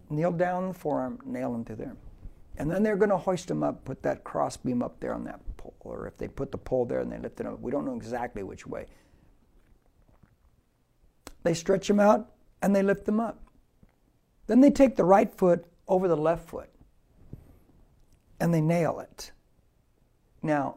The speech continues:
early on, they would stretch the legs out, but they found out, they found out through trial and error that the victim would die too quickly. They didn't want people dying quickly. They learned if they bent the knees, as they put hanging there, and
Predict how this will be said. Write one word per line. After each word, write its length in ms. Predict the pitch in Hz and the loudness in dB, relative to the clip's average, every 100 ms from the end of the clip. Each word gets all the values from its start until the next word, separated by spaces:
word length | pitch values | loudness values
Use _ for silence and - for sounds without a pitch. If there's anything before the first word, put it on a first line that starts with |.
| - | 4
early 300 | 220 233 196 | 6 8 6
on, 360 | 202 214 180 | 6 6 4
they 100 | 156 | 0
would 160 | 160 143 | 0 -2
stretch 380 | - 175 180 - | -2 0 0 0
the 100 | 151 | 0
legs 320 | 143 147 120 | 2 0 2
out, 500 | 135 156 - - - - - _ - - | 2 2 -2 -12 -20 -20 -20 _ -20 -8
but 100 | 160 | -2
they 100 | 170 | 0
found 360 | 170 190 208 | 6 6 6
out, 320 | 185 175 170 - _ - | 6 6 4 -6 _ -6
they 120 | 147 | -4
found 320 | - 185 202 | -2 -4 2
out 200 | 165 160 | 2 2
through 140 | 143 135 | -4 -6
trial 360 | - 170 147 | 0 2 2
and 100 | 135 | 0
error 320 | 160 175 131 - - - - - - - | 0 0 -2 -6 -20 -20 -20 -20 -20 -6
that 240 | 156 156 - | -2 -2 -2
the 120 | 147 | -4
victim 600 | 147 185 185 156 147 156 | 0 -2 0 -2 -2 -4
would 180 | 143 135 | -4 2
die 220 | 160 160 | 4 2
too 200 | 160 156 | -2 -10
quickly. 460 | - 175 170 127 | -4 -6 -4 -8
They 140 | 120 156 | -2 0
didn't 160 | 208 | 2
want 160 | 214 202 | 0 -4
people 200 | 185 147 | -6 -6
dying 280 | 131 127 - | -6 -8 -8
quickly. 440 | - - - - _ _ _ _ _ _ - - - - | -14 -16 -18 -20 _ _ _ _ _ _ -20 -20 -20 -16
They 140 | - 156 | -2 2
learned 200 | 202 240 | 4 4
if 80 | 247 | 4
they 120 | 170 | 2
bent 360 | 143 208 247 | 6 6 8
the 80 | 254 | 6
knees, 720 | 226 233 233 165 196 185 - _ - | 6 6 6 2 -2 -4 -8 _ -6
as 100 | 147 | 2
they 100 | 151 | 2
put 200 | 208 185 | 4 4
hanging 240 | 196 180 | 2 2
there, 200 | 165 165 - - - 165 | 0 -4 -10 -20 -10 -2
and 180 | 143 | -2